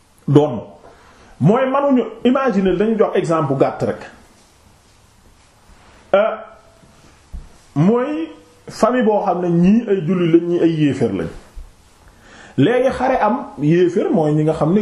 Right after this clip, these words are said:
gëmuñu yonent bi alayhi salaatu salaam, gëmuñu yàlla, gëmuñu yonent bi alayhi salaatu salaam. Wala gëmuñ loolu. Wala ñu ñëw naan, bon, ñun li ñu gëm mooy Seydina Isa daal, gëm nañ ko, gëm nañ yàlla,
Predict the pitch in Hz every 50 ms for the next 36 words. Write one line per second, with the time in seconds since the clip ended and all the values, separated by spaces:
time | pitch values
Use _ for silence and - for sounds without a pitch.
0 | 170 151 135 160 220 226 220 202 185 185 180 185 190 202 202 196 - 175 165 165
1 | 160 160 160 156 151 - 160 151 143 - 170 180 190 190 175 156 147 185 190 208
2 | 196 180 165 156 151 180 190 165 143 170 185 202 175 165 160 151 143 143 143 -
3 | 135 131 120 123 117 104 104 - - 76 - - - - - - - - _ _
4 | _ _ _ _ _ _ _ - - 131 165 190 208 175 135 131 196 226 262 247
5 | 208 170 160 151 147 123 113 - - - - - - - - - - _ _ _
6 | _ _ - 113 147 185 214 214 190 196 196 190 190 180 170 165 156 160 185 233
7 | 294 330 - - - - - - _ - - 110 143 180 202 190 185 180 180 180
8 | 180 180 185 190 185 156 165 175 180 175 160 156 160 165 175 185 180 - - 165
9 | 160 170 160 165 160 151 147 147 147 139 - 151 123 120 120 117 127 147 151 143
10 | 143 143 135 135 135 131 117 135 135 143 147 143 135 135 131 127 123 131 147 151